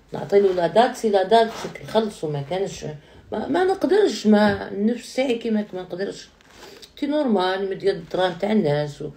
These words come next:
وتزيدي تهدي وتزيدي تسبي وما نعرف حاجة روحك رومبو ولا ما في مافيا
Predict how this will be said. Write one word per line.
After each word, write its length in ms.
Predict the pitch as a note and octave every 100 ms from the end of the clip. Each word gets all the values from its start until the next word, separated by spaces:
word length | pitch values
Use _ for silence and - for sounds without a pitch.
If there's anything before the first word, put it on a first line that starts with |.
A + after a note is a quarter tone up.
| - - _ -
وتزيدي 360 | E3 G3 F#3+
تهدي 520 | G3 F#3 G#3 D3+ E3 D#3+
وتزيدي 320 | D3 D#3 D3+
تسبي 680 | - A3+ G3+ - E3 D#3+ E3
وما 300 | D#3+ D#3 D#3+
نعرف 280 | D#3+ D#3+
حاجة 160 | - E3 -
روحك 360 | D#3 D3+ - D#3
رومبو 400 | F#3 G3+ E3 D3
ولا 240 | D3+ D3
ما 120 | D3
في 200 | C#3+ -
مافيا 500 | F#3 F#3+ - D#3 D3+